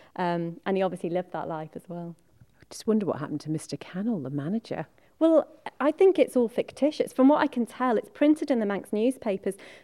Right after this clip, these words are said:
Speaker 1: His mother was obviously distraught, and she wrote a letter in the Manx newspapers, you can find it on our iMuseum site, saying, you know, that she'd received this terribly upsetting letter from this agent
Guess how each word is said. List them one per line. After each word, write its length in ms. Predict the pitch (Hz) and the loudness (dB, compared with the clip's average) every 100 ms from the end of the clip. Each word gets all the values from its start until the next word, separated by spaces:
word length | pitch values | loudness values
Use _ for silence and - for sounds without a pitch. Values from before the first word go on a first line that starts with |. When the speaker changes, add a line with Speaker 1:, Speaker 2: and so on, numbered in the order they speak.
| - | -6
Speaker 1:
His 220 | 226 240 | -4 0
mother 380 | 233 277 294 185 | 2 2 2 0
was 120 | 185 | 0
obviously 320 | 190 180 196 | -2 -2 -4
distraught, 720 | 185 - - 226 254 - - - | -6 -8 -4 2 4 2 -2 -6
and 120 | 196 | -8
she 200 | - 277 | -2 0
wrote 260 | 262 202 196 | 2 2 0
a 60 | 180 | -2
letter 480 | 196 254 - 175 - | -2 -4 -4 -2 -2
in 160 | 185 185 | -2 -2
the 60 | 180 | -2
Manx 320 | 180 - - | -2 -6 -6
newspapers, 640 | 190 208 226 - 175 180 175 | -4 -4 -4 -4 -6 -6 -10
you 60 | |
can 140 | 175 185 | -8 -8
find 300 | - 190 185 | -6 -6 -6
it 80 | - | -6
on 200 | 175 175 | -8 -6
our 180 | 175 175 | -6 -4
iMuseum 600 | 185 240 233 202 180 180 | -2 0 -2 -2 -4 -4
site, 280 | 175 170 - - - _ _ _ - | -4 -4 -6 -20 -20 _ _ _ -20
saying, 720 | - 220 214 240 196 170 165 - | -2 2 4 4 2 -2 -4 -4
you 100 | 208 | 0
know, 220 | 202 175 - | 2 2 0
that 140 | - - | -4 -4
she'd 220 | - 190 | -4 -4
received 380 | 190 - 214 214 | -4 -2 -4 -4
this 120 | 180 - | -8 -6
terribly 320 | 208 190 180 | -4 -4 -4
upsetting 600 | - 202 185 - 180 175 | -6 -8 -8 -6 -6 -4
letter 360 | 190 208 - | -4 -6 -8
from 200 | 190 - | -8 -8
this 140 | 175 165 190 | -8 -6 -2
agent 540 | 185 220 - - - | 0 -2 -6 -8 -8